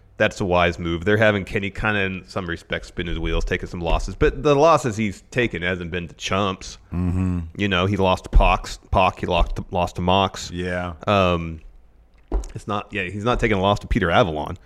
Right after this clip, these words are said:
Speaker 2: <laughs> Yeah.
Speaker 1: You know?
Speaker 2: Yeah.
Speaker 1: So I,
Speaker 2: Yet.
Speaker 1: he's taken, he's taken losses to, to huge names and huge names that are important to, I mean, Moxley, you don't really have to develop. Everybody knows who Jon Moxley is. Um, same with Pac, probably. But,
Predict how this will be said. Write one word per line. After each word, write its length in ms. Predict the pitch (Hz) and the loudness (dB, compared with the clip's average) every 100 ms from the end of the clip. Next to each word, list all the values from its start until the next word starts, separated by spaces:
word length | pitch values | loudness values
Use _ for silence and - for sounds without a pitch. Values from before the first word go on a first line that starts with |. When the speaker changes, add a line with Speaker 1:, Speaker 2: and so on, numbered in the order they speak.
| _ - | _ -16
Speaker 2:
<laughs> 60 | 98 | -8
Yeah. 400 | 104 - 156 131 131 | -6 -4 -2 -2 2
Speaker 1:
You 100 | 127 | 4
know? 220 | 131 127 | 4 4
Speaker 2:
Yeah. 220 | 123 85 78 | 2 -2 -4
Speaker 1:
So 320 | - 117 107 | 2 6 6
I, 100 | 110 | 4
Speaker 2:
Yet. 320 | 82 - - - | 0 -10 -16 -14
Speaker 1:
he's 220 | 107 127 - | -2 0 2
taken, 580 | 139 139 131 117 110 104 | 2 4 2 0 -6 -4
he's 160 | 123 | -2
taken 280 | - 127 104 | 2 2 2
losses 480 | 101 104 - 98 - - _ _ - | 2 2 0 -8 -8 -18 _ _ -12
to, 400 | - 98 92 90 | -6 -4 -4 -8
to 160 | - 104 | -10 -4
huge 280 | - 123 107 | 2 2 4
names 420 | 104 98 95 - - - _ | 4 4 0 -8 -18 -20 _
and 140 | - 90 | -8 0
huge 260 | - 196 | 0 2
names 240 | 101 101 92 | 0 0 0
that 80 | 87 | -2
are 40 | |
important 420 | 87 - 101 87 | 4 4 4 0
to, 80 | - | -8
I 40 | - | -8
mean, 340 | 101 92 90 101 | -8 -8 -10 -8
Moxley, 400 | 98 87 - 90 | -6 -6 -8 -10
you 60 | 90 | -10
don't 100 | 110 | -10
really 120 | 87 | -6
have 100 | 82 | -2
to 60 | 82 | 0
develop. 320 | 78 80 80 | 0 -4 -4
Everybody 240 | 85 80 80 | -4 -4 -6
knows 120 | 78 | -8
who 80 | 82 | -6
Jon 220 | 85 80 | -4 -4
Moxley 360 | 85 85 - 117 | -4 -6 -10 -14
is. 140 | - - - - - | -16 -20 -20 -10 -2
Um, 440 | 87 82 80 80 - | 0 0 -2 -8 -6
same 180 | 107 90 | -4 -2
with 120 | - | 2
Pac, 260 | - 98 - | 2 2 0
probably. 240 | - 95 - - _ - | -2 -8 -18 -20 _ -2
But, 340 | 92 82 - | 0 0 -4